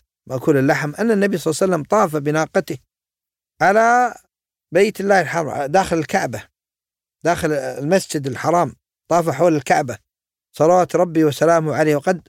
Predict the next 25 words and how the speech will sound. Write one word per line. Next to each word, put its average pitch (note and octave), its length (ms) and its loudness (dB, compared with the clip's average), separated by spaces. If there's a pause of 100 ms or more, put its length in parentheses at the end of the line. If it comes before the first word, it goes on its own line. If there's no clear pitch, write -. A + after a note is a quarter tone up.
أمر G3+ 360 2
صلى F3 300 0
الله D#3+ 160 2
عليه D#3+ 280 0
وسلم D3+ 420 -4 (800)
أن D#3+ 100 0
يطهر G#3 460 0
البيت، F3+ 320 0 (420)
"طهر F3+ 240 -2
بيتي E3 400 2
للطائفين D3+ 720 -2
والعاكفين D3 840 -2 (500)
والركع D3+ 480 2
السجود". D3+ 480 -2 (920)
فكيف C#4+ 380 2
يؤمر B3+ 360 2
صلى G#3+ 160 0
الله F#3+ 160 2
عليه - 100 -2
وسلم G3 120 0
بتطهير F3+ 400 0
البيت F#3 260 2
ثم G3+ 180 0
يدخل F#3 460 2
ناقته؟ D3+ 560 -2